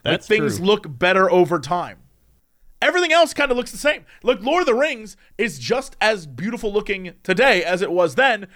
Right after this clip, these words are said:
Speaker 1: so you have no sort of, uh, baseline of what time it actually was that it was made.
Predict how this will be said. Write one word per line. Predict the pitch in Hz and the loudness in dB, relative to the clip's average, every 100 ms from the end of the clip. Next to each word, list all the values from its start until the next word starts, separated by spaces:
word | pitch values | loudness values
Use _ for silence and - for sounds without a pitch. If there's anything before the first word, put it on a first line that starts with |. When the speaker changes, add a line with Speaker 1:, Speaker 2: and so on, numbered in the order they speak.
| - | -20
Speaker 1:
so | - 214 | -2 2
you | 214 | 4
have | 214 | 2
no | 190 185 208 220 226 226 - _ _ | 0 0 4 4 4 -2 -12 _ _
sort | - 233 | -2 2
of, | 226 196 | 4 4
uh, | 208 190 185 180 180 180 185 190 190 | 6 6 6 6 6 6 6 4 2
baseline | 170 123 214 240 226 202 165 147 | -10 -2 0 0 2 2 2 0
of | 143 | 0
what | 180 - | 0 2
time | 208 190 | 0 2
it | |
actually | 180 175 - 160 | 2 0 -2 0
was | 143 160 - - | 2 0 -2 -8
that | 151 | -8
it | 147 | -6
was | 143 | -6
made. | 151 107 | -8 -10